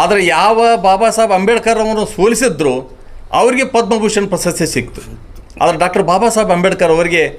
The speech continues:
ಪ್ರಶಸ್ತಿ ಸಿಗಲಿಲ್ಲ. ಅಟಲ್ ಬಿಹಾರಿ ವಾಜಪೇಯಿ ಅವರು, ವಿ ಪಿ ಸಿಂಗ್ನವರು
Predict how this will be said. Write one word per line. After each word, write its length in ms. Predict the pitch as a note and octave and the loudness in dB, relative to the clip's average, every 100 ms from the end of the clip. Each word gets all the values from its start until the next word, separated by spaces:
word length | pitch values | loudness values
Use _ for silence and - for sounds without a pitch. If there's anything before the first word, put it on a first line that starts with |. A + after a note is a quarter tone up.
| - - - | -16 -14 -2
ಪ್ರಶಸ್ತಿ 380 | D#3 - - D3+ C#3+ | 0 0 -2 -4 -2
ಸಿಗಲಿಲ್ಲ. 340 | B2+ B2 G2 - - - - - - - - A#2 | 0 0 -2 -6 -16 -18 -18 -20 -20 -18 -6 -2
ಅಟಲ್ 260 | E3 E3 D3 | 0 2 2
ಬಿಹಾರಿ 280 | D3+ D3 C#3+ B2 | 0 0 0 0
ವಾಜಪೇಯಿ 400 | D#3 D3+ E3+ D#3+ | 0 0 0 2
ಅವರು, 140 | C3 A2 - - - | 0 -4 -14 -20 -4
ವಿ 80 | B2+ F3 | -2 0
ಪಿ 80 | A3 F#3+ | 0 0
ಸಿಂಗ್ನವರು 480 | F#3 F3 E3+ E3 | 0 2 2 0